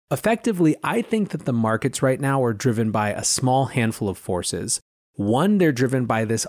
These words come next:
overarching narrative of the Fed put, or the Fed will never let stocks go down, and that's certainly more embraced by the retail rally crowd, but it certainly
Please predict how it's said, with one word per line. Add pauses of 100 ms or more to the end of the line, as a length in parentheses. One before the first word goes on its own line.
overarching
narrative
of
the
Fed
put,
or
the
Fed
will
never
let
stocks
go
down,
and
that's
certainly
more
embraced
by
the
retail
rally
crowd,
but
it
certainly